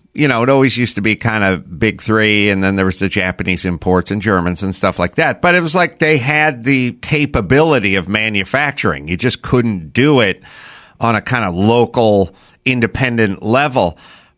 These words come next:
But with C N C and computers, and it just, how much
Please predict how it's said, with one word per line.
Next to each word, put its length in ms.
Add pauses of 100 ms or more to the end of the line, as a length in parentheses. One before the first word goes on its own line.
But 360
with 240
C 360
N 140
C 540
and 360
computers, 1000
and 140
it 180
just, 140
how 220
much 320